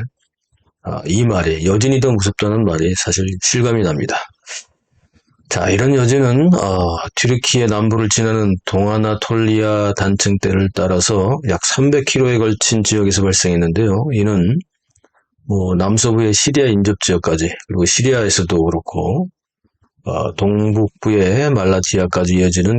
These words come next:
큰 지역으로, 어, 이번 지진의 여파가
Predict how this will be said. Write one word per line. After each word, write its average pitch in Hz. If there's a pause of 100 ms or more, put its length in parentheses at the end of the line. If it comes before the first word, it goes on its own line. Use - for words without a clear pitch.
(120)
큰 123
지역으로, 90 (720)
어, 87
이번 95
지진의 101
여파가 92